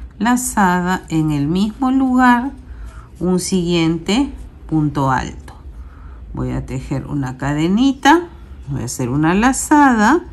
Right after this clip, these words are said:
y vamos a contar no con este, sino a partir del siguiente. Uno, dos, tres, y en el cuarto voy a empezar a tejer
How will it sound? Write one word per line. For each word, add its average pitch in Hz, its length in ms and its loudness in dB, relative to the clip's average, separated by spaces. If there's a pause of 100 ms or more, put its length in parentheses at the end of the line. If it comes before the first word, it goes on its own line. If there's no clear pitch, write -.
(440)
y 139 100 0
vamos 143 320 2
a 208 80 2
contar 151 580 2
no 156 220 4
con 196 220 4
este, 196 200 2
sino 165 220 2
a 139 100 0
partir 139 360 0
del 156 100 -4
siguiente. 160 540 2
Uno, 151 480 2 (260)
dos, 160 560 0 (440)
tres, 180 600 2
y 165 180 4
en 160 140 6
el 156 180 4
cuarto 196 760 4 (1500)
voy 139 220 0
a 143 40 2
empezar 151 540 0
a 160 140 2
tejer 185 560 -2